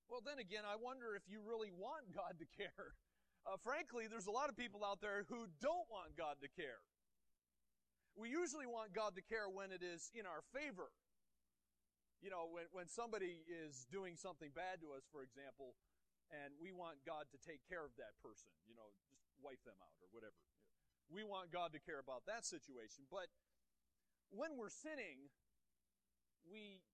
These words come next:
probably don't want God to care. We, we just kinda want God to overlook our sin. We don't want God to care when we ignore or abuse the poor. We don't want God to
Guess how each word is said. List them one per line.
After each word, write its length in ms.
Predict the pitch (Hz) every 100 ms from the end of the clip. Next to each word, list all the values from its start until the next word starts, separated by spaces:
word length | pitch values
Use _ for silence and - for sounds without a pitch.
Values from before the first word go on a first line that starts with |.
| _
probably 400 | 240 240 214 202
don't 240 | 170 233 240
want 240 | 190 151
God 240 | 147 135 131
to 40 |
care. 240 | - 117 85 _ _ _ _ _ _ _ _ _
We, 160 | 170 202
we 160 | 208 220
just 160 | 226
kinda 240 | - 214 190
want 240 | 185 170
God 160 | 180 175 -
to 160 | 160 -
overlook 560 | 220 190 170 156 185 - - _ _ _ _ -
our 160 | 139
sin. 240 | - 147 104 _ _ _ _ _ _ _ _ _ _ _ _ _ _ -
We 160 | 214
don't 160 | 269 220
want 240 | 196 185
God 240 | 156 185 170
to 80 | -
care 240 | 196 180 160
when 240 | 160 151
we 240 | 147 143
ignore 480 | 131 147 165 156 139
or 240 | 131 139 135
abuse 480 | 123 135 160 139 -
the 80 | 127 -
poor. 240 | 226 151 107 _ _ _ _ -
We 80 | 214
don't 240 | 233 196
want 160 | 196 180
God 240 | 190
to 60 | 170